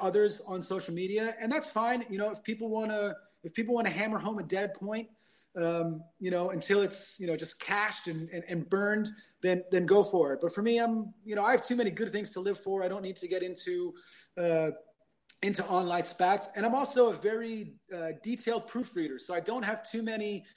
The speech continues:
spelling or grammatical errors in my tweets, which doesn't open me up for a lot of criticism because you know that there are a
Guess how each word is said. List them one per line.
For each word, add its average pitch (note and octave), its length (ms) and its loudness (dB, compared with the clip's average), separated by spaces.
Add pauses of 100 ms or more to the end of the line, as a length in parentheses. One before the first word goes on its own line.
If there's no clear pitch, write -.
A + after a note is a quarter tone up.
(220)
spelling A#3 500 0
or G3+ 100 0
grammatical G3+ 520 -2
errors A#3+ 440 2
in G3+ 140 -4
my G#3 140 -2
tweets, A#3 440 -6
which F3 160 -6
doesn't G#3+ 320 0
open G3+ 280 2
me G3+ 180 0
up G#3 260 -2
for F#3+ 120 0
a E3+ 40 0
lot F3 180 2
of E3+ 60 -6
criticism G#3+ 540 -4
because F3+ 260 -2
you F3+ 80 -4
know G3+ 120 0
that F#3 100 0
there F#3 140 -4
are E3 160 0
a E3 40 -2